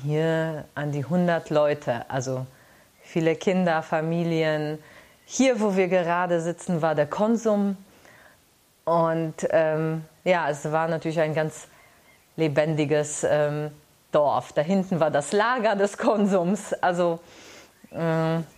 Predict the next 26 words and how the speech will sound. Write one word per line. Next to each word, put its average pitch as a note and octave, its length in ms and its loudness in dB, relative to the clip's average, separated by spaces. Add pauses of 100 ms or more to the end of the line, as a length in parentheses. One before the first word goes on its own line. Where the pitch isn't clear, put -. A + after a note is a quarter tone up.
(300)
ja, C#3+ 160 0 (640)
inzwischen F3 420 0
hat F3 160 2
sich F#3 120 0
ein G3+ 80 4
bisschen F#3 260 0
was F3 140 -2
verändert. C#3 560 -2 (1900)
Ja, A3 200 4
und G#3 140 2
das - 260 0
Haus, D#4+ 580 0
ähm, A3+ 600 2 (580)
was G3 160 0
mir A3 380 2
an G#3 200 0
ihm A3 680 0
von G3+ 160 -2
Anfang A3 340 0
an F#3+ 240 0
gefallen G3+ 580 -2
hat, G3+ 200 -2
ist - 240 -6
so F3+ 220 2
seine E3+ 520 2
Leichtigkeit. D#3+ 880 -2